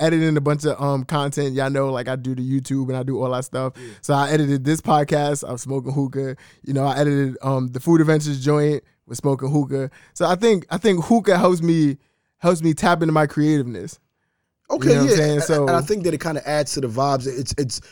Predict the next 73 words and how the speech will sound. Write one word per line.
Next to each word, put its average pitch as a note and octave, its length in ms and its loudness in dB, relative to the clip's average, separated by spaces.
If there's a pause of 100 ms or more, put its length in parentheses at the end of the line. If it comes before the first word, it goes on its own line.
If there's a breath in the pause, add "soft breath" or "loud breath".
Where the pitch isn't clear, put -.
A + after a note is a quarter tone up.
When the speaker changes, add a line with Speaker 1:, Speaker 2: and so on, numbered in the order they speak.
(160 soft breath)
Speaker 2:
it C3+ 140 -4
makes D3 240 2
it, D3 180 0
it, C3+ 80 0 (140)
it B2+ 80 -4
calms D3 320 0
you C#3 40 -2
down, C#3 400 -2
relaxes D3 460 4
Speaker 1:
Yeah, C#3+ 140 4
Speaker 2:
you. - 40 -8 (120)
It C#3 80 0
allows D3+ 360 6
Speaker 1:
yeah. D3 120 4
Speaker 2:
the, D3 80 -2
allows D#3 240 2
everything C#3+ 240 0
just C3 220 -4
to, C3 100 0
like, B2 240 -4
to, A#2 160 -6
to - 120 -10
work C#3 260 2
the C3 40 2
way C3 120 4
it's A#2 60 -2
supposed B2+ 280 -4
to A2+ 40 -8
work. C#3 120 -2
Speaker 1:
Yeah, F#3 100 6
it E3 40 6
was D#3+ 120 2
a D#3+ 60 0
nice F#3+ 180 2
little F#3 180 4
aesthetic, F3 380 2
man. C#3 160 -2
I C#3+ 80 0
was C#3 140 -2
watching D3+ 320 0
T D#3+ 180 -2
V, C#3+ 140 -2
you D3 180 2 (300 soft breath)
know C#3 80 -8
what C#3 60 -2
I'm C3 60 -4
saying? C#3+ 220 -2
I C3+ 60 -2
had C#3+ 100 -2
the C3 60 -6
volume C#3+ 320 0
down C#3 200 0
low C#3 140 0
so C3+ 140 -4
I B2+ 60 -4
could C3+ 100 -10
hear C#3+ 160 2
what C3+ 80 2
I C3 80 2
was B2+ 120 -2
doing, C3+ 440 -2 (280 soft breath)
but C#3 120 -6
I C3+ 80 -2
had C#3 220 0
the C3+ 60 -2
hookah D#3 280 0
going, D3+ 520 4 (300 soft breath)
and C3+ 140 -4
then C#3 140 2
I C3+ 100 2
also C#3+ 480 0
had, C#3+ 560 0
um, C3+ 600 -2